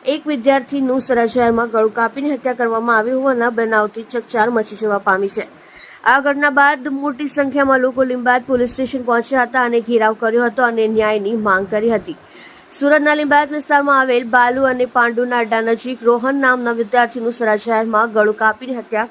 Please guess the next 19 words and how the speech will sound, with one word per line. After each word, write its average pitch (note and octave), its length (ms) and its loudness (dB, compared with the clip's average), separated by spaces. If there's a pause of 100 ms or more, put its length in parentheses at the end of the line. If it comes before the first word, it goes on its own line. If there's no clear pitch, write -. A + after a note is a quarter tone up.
કરવામાં G#3 440 0
આવી A#3 180 0
હતી. - 260 -10 (580)
સૂત્રો D#4+ 380 0
મુજબ D#4+ 360 2
દીપક C#4+ 300 2
નામના C#4+ 320 2
યુવકે C4 440 0
આ C#4+ 100 2
હત્યાને B3+ 340 -2
અંજામ B3 280 -2
આપ્યો C4 320 0
હતો, C4 220 2
જો C4 160 -6
કે A#3+ 220 -8
હત્યા A#3+ 240 -4
પાછળનું A#3 480 -2
કારણ A3+ 400 0
હાલ A3 180 0